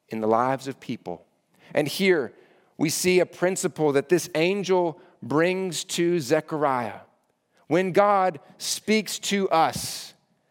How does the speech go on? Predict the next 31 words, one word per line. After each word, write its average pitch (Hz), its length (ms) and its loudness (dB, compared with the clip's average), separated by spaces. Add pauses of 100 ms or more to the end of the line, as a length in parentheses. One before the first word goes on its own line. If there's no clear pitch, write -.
(380)
we 107 120 -2
ought 117 120 4
to 147 60 0
listen. 107 400 -4 (1000)
We 156 140 4
ought 180 160 4
to 160 180 0 (200)
obey 160 520 4
what 165 160 0
he 160 120 -2
calls 170 520 0
us 151 400 -2 (280)
to 156 120 -2
do 123 420 -4 (920)
because 156 380 0
he 151 340 -2 (260)
expects - 560 -4
us 135 120 -6
to 127 120 -8
do 120 180 -6
so. 143 160 0
And 160 180 0
we 180 80 0
see 196 260 -4
even 180 240 0
a 165 40 0
principle 143 680 -8 (480)
that 139 60 -6
there 180 160 2
is 180 120 0
some 208 600 0